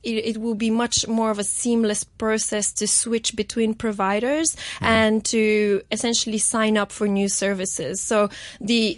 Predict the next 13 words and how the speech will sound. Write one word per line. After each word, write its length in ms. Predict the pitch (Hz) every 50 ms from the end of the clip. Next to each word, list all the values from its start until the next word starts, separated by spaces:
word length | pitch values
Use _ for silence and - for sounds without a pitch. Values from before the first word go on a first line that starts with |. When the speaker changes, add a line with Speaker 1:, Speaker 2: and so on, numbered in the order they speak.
| 202 - -
Speaker 1:
ultimately, 720 | - 269 269 262 - 254 233 214 180 - - 208 180 175 202
they, 180 | 196 208 202
you 220 | 196 - - 233 226
should 200 | - - 240 -
have 200 | 208 220 214 202
a 80 | 202
digital 460 | 190 196 226 226 220 226 220 226 214 208
identity 920 | 190 196 190 185 196 202 214 226 - 226 196 - - 190 185 185 190 196
where 280 | 202 208 202 196 196
it's 160 | 202 202 -
much 340 | 214 214 208 214 214 214 -
easier 560 | - 208 214 214 208 196 202 175 156 170 165
to 380 | 190 - - - 220 202 196 202